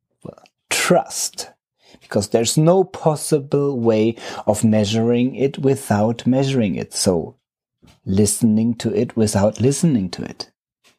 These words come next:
And isn't it the same with time? Imagine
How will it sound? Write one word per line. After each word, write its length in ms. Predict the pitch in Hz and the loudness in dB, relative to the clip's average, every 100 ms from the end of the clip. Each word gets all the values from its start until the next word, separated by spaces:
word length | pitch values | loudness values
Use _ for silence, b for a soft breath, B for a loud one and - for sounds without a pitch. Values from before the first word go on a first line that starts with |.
| B B B B B | B B B B B
And 160 | 147 - | -2 2
isn't 240 | 180 196 | 4 4
it 160 | 185 180 | 2 2
the 100 | 170 | 0
same 380 | - 160 151 151 | 4 2 2 0
with 200 | 131 - | -2 -2
time? 540 | - 107 101 131 202 _ _ _ _ _ _ _ _ _ _ _ _ _ _ _ _ B B B B B B B _ - _ _ _ _ _ _ _ - | -2 0 0 -2 -6 _ _ _ _ _ _ _ _ _ _ _ _ _ _ _ _ B B B B B B B _ -20 _ _ _ _ _ _ _ 0
Imagine 880 | 156 160 185 156 139 165 190 202 202 | 2 4 2 2 2 2 2 -2 -4